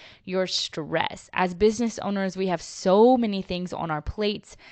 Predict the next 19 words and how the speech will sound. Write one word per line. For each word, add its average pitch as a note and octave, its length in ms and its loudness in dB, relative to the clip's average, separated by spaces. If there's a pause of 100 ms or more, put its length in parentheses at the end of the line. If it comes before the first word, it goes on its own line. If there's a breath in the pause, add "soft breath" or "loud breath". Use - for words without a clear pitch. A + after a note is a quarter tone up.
(760 loud breath)
and A3+ 180 2
it's A3 140 -4
really A3 320 2
easy A3 260 -4
to G3 60 -6
get F#3 180 -2
overwhelmed, F3 600 0
especially C#4+ 640 2
during G#3+ 380 -2
busy G3+ 360 0
seasons. A#3 600 -2
If F3+ 140 -6
you're E3 180 -6
like D#3+ 280 -2
me B3 360 -2
in G3 140 -4
a F#3 100 -4
seasonal A#3+ 720 -2
industry, G3+ 720 -4